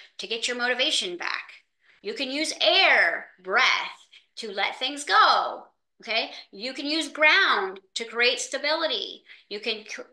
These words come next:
use ground to connect to source and Mother Earth.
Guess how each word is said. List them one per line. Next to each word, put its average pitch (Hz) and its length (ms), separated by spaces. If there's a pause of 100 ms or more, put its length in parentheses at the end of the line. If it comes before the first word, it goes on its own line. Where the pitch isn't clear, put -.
(100)
use 262 280
ground 294 380
to 220 80
connect 208 400
to 247 80
source 269 520
and 208 400 (140)
Mother 208 260
Earth. 226 360